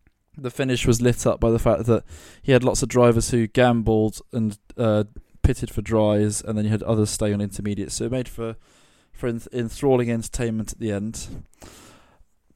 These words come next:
In terms of too much F one, now this is, is, is part of the, um, the whole debate around the, the new format we have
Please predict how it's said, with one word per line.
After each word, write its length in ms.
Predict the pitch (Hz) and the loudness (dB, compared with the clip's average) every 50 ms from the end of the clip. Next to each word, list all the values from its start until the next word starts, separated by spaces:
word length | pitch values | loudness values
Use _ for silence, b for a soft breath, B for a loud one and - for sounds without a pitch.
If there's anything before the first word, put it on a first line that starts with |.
| _ _ _ _ - | _ _ _ _ -4
In 120 | 139 131 | -4 0
terms 360 | - 185 175 170 165 156 143 | 4 6 8 8 8 6 6
of 300 | 151 147 139 - - - - 131 - | 6 6 6 6 0 -10 -10 -2 4
too 220 | - - 185 185 | 6 6 6 6
much 240 | - 123 - - 110 | 6 4 2 4 4
F 260 | 160 165 156 - 147 | 4 4 4 6 8
one, 360 | 156 170 170 143 120 113 117 | 10 10 10 10 8 6 2
now 220 | 127 147 160 151 139 | 2 4 6 6 6
this 200 | 156 165 - 160 | 4 2 0 -2
is, 140 | 147 - | -4 -4
is, 240 | - - 151 - - - _ _ - - | -2 -2 -2 -2 -4 -10 _ _ -6 -4
is 80 | 143 - | 2 8
part 320 | - - 190 208 220 170 | 10 10 12 12 12 10
of 100 | 175 156 | 8 6
the, 260 | - 156 147 139 139 | 6 6 8 8 8
um, 280 | 135 135 135 135 120 - - - | 8 8 6 4 0 -2 -4 -6
the 80 | 143 | -2
whole 200 | 131 - 185 185 | 2 6 6 6
debate 380 | 165 - 143 - 170 165 139 90 | 6 4 2 6 6 6 6 6
around 380 | 101 117 120 120 120 123 117 110 | 4 4 4 4 4 2 0 2
the, 160 | 120 120 117 | 2 2 2
the 140 | 110 127 127 | 2 0 2
new 160 | 131 131 131 | 2 2 0
format 420 | - - 147 147 135 120 95 71 | 2 2 2 4 4 2 0 -6
we 80 | 87 107 | -8 -8
have 340 | 98 110 90 - - - | -8 -6 -8 -8 -10 -14